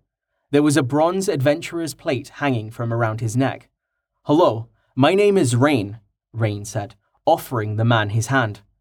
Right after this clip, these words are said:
The man took his hand and shook it. "Val," he replied, then let his hand fall back to his side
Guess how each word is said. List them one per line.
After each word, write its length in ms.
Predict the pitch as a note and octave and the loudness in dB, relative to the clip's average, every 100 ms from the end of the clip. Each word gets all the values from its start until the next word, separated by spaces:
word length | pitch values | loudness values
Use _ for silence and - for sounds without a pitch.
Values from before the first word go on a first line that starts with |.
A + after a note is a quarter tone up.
| _ _ _ _ - | _ _ _ _ -2
The 140 | C#3 | 2
man 380 | E3+ F#3+ G#3 F#3+ | 4 2 0 -4
took 220 | - G3 | -2 -2
his 200 | - G3 - | 0 -4 -2
hand 280 | C#3 A2 A2 | -4 -2 -4
and 140 | B2 B2 | -2 0
shook 240 | - C3 | 0 -4
it. 220 | G#2 - - _ _ _ _ | -4 -10 -20 _ _ _ _
"Val," 480 | - A#2 D3 A#2 G#2 G2+ _ _ _ _ _ | 0 4 4 2 -2 -10 _ _ _ _ _
he 180 | - A#2+ | -2 0
replied, 500 | A2 A2 A2 G2+ B2 _ _ _ _ - | 0 -2 -6 -6 -14 _ _ _ _ 0
then 260 | B2 D#3+ | 2 2
let 200 | E3+ D#3 | 0 -2
his 140 | D#3+ D#3 | -4 -4
hand 300 | D3 G#2+ G#2+ | -2 -2 -4
fall 300 | - D3 D3+ | -4 -2 0
back 340 | B2+ A2+ - | 0 0 -6
to 100 | - | -2
his 200 | A2+ A#2 | 0 0
side 380 | - B2 G#2 | 0 -2 -4